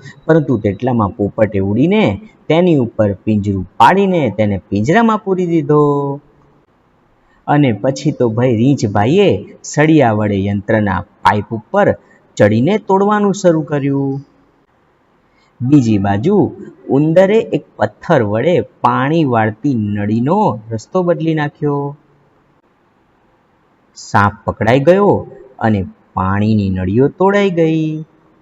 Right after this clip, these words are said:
અને એક જ ઝાટકામાં રમણી તળાવમાં પાણી ફરીથી ધબકતા પ્રવાહ સાથે ભરાઈ ગયું. બાળમિત્રો,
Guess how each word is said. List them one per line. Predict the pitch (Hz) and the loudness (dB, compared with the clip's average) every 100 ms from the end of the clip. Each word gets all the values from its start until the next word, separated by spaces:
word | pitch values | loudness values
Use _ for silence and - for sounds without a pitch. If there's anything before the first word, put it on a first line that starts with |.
| _ _ _ _ _ _ _ _ - | _ _ _ _ _ _ _ _ -2
અને | 160 123 - | 0 0 0
એક | 143 - - | -4 -4 0
જ | 143 110 | 0 2
ઝાટકામાં | 110 98 - 101 104 143 175 107 - _ - | 0 0 -2 -4 0 2 0 0 -8 _ 0
રમણી | 170 190 170 | 2 4 4
તળાવમાં | - 113 107 101 98 | 2 0 0 -2 -4
પાણી | - 92 98 107 | -4 -2 -2 -4
ફરીથી | - 95 98 - 151 196 233 - _ - | -4 -4 -4 -2 0 0 -2 -6 _ -2
ધબકતા | 123 - - - 147 | 2 4 2 0 -2
પ્રવાહ | 127 117 113 | 0 0 0
સાથે | 113 101 95 - 143 165 - 139 | -2 -6 -6 0 0 0 -6 -6
ભરાઈ | 131 170 202 185 | 2 4 4 2
ગયું. | 165 160 156 156 156 - _ _ _ _ _ _ _ _ _ _ _ _ _ - | 0 0 -2 -4 -8 -14 _ _ _ _ _ _ _ _ _ _ _ _ _ -6
બાળમિત્રો, | 107 104 107 107 113 110 185 143 95 | -2 2 2 2 0 0 2 2 -2